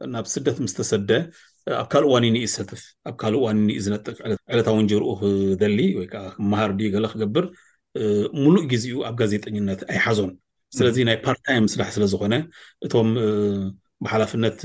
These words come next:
ተመዚዞም ዘመሓድሩና ዝነበሩ ብምርጫ ኣካየድቲ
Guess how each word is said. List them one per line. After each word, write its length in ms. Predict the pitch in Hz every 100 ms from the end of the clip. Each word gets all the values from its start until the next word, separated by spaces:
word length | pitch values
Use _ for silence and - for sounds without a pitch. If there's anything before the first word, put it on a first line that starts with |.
| 107 98
ተመዚዞም 1300 | 104 101 98 98 95 95 - - 113 104 107 110 101
ዘመሓድሩና 580 | 104 101 95 98 101 104
ዝነበሩ 340 | 98 101 95 98
ብምርጫ 420 | 95 98 101 98 113 98 95 - - _ - - 92
ኣካየድቲ 440 | - 120 110 101